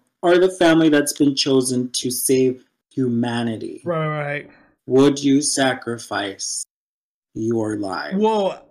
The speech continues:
Speaker 1: Your life or lives?
Speaker 2: I, I, I said if it was true, absolutely. I already said this. I would give myself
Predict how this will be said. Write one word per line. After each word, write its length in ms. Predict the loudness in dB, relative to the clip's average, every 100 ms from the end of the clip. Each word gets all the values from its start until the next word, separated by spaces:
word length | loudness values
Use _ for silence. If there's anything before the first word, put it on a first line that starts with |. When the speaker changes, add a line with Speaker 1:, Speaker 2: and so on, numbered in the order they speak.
| -8
Speaker 1:
Your 180 | -4
life 260 | -2 -4 -6
or 100 | -8
lives? 440 | -8 -6 -8 -10 -12 _ _ -14 -14 -16 _
Speaker 2:
I, 260 | 0 0 -4 -2
I, 280 | 0 0 -2
I 180 | 0 0
said 580 | 0 0 2 2 0 -2 -2
if 240 | -2 -2 0
it 160 | 0 2
was 240 | 0 0
true, 640 | -2 0 2 2 2 0 0
absolutely. 760 | 0 0 0 2 2 0 -6 -2
I 220 | 0 2
already 240 | 2 0
said 280 | 0 0 -2
this. 120 | -4
I 120 | 0 2
would 160 | 2
give 160 | 2 2
myself 440 | 0 0 0 -2